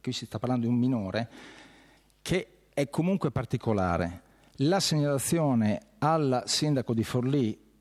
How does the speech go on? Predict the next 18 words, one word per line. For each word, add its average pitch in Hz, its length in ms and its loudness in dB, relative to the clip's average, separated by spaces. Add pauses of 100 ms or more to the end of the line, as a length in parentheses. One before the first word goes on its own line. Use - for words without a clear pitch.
(120)
e 123 100 -8
credo 131 280 -2
che 120 260 -2
ne 123 180 2
abbia 120 280 0
anche 120 220 0
più 113 160 -4
di 107 80 -2
giovamento, 110 840 0
eh, 90 280 -10 (180)
come 104 440 -4
significato, 113 960 -4 (200)
mm, 52 300 -6 (100)
io 107 200 -2
l'impegno 113 560 0
che 98 220 -4 (220)
mi 95 140 -2
viene 110 380 0